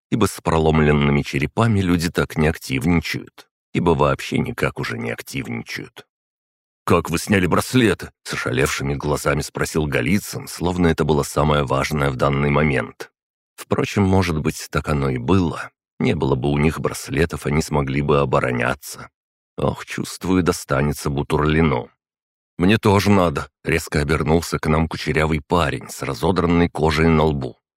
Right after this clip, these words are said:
"Я лекарь, мне их лечить надо, а я не могу". Я подошёл к нему и зацепил браслет пальцами. "Будет больно", — предупредил я. "Буду прожигать огнём". Парень сглотнул, но кивнул.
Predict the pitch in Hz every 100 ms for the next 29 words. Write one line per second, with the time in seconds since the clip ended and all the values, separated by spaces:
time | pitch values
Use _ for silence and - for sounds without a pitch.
0 | - 76 76 107 82 76 - 90 92 87
1 | 92 104 - 120 85 78 73 - 104 98
2 | 101 95 101 85 80 - _ _ _ _
3 | _ _ - 71 - - 65 - 76 78
4 | - 71 76 73 73 - - 76 71 76
5 | - 76 71 - 65 62 - - - _
6 | _ _ _ - 64 67 73 71 76 67
7 | 57 53 - _ 67 62 - 71 67 65
8 | 62 - - _ - 73 78 - 73 73
9 | 76 73 78 73 78 62 - - _ _
10 | _ _ - 69 69 64 76 76 - 69
11 | 65 69 73 73 78 69 65 57